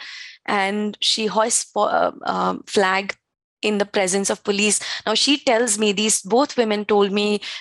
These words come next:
with amusement, but to, to have these mere simple symbols of your citizenship as your cha-, as being a chairperson, being,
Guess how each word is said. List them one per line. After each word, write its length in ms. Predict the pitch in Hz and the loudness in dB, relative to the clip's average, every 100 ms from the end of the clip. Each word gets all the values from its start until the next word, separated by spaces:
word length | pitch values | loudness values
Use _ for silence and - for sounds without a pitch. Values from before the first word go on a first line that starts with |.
| - | -4
with 140 | 240 | 0
amusement, 800 | 214 214 233 233 240 226 185 - - _ _ _ _ _ _ _ _ _ _ | 0 2 2 2 2 0 -2 -6 -8 _ _ _ _ _ _ _ _ _ _
but 440 | 208 226 226 - - _ _ _ _ _ _ _ _ _ - | -2 -2 -2 -10 -10 _ _ _ _ _ _ _ _ _ 0
to, 360 | 285 285 269 _ _ | 4 4 0 _ _
to 280 | 294 294 302 | 2 4 4
have 520 | - - 254 247 269 | 0 0 2 2 2
these 260 | 233 262 214 | 0 2 2
mere 360 | 220 220 233 247 | 0 2 2 0
simple 560 | - 240 214 - 240 | 2 0 0 -2 -2
symbols 560 | 233 240 214 202 233 233 | 0 0 2 2 2 0
of 160 | 240 | -2
your 400 | 226 190 202 262 285 - - - _ | 2 4 4 2 -4 -20 -20 -20 _
citizenship 840 | - 254 254 247 254 - 202 190 - - _ _ _ - | -4 0 2 2 2 0 0 -4 -6 -20 _ _ _ 0
as 240 | 202 202 | 0 4
your 120 | 220 214 | 2 2
cha-, 220 | - 240 | 0 0
as 280 | 202 208 202 | 0 0 0
being 220 | 233 233 | 0 2
a 80 | 226 | 0
chairperson, 960 | - 226 196 - 214 190 - 185 190 | 0 0 0 0 0 0 -2 -6 -8
being, 400 | 190 196 190 196 | -2 2 2 0